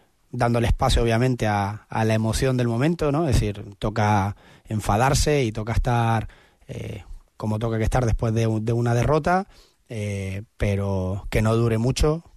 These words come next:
porque, porque ya hay otra cosa.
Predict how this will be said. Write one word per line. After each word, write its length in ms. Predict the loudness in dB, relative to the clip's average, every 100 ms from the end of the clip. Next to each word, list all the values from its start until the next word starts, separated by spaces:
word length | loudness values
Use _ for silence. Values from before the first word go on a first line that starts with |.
| -4
porque, 880 | -4 -2 -2 -2 -2 -2 -4 -6 -10 -16 -20 _ _ _ _ _
porque 280 | 0 2 2
ya 80 |
hay 80 | 2
otra 180 | 2 0
cosa. 320 | 0 0 -2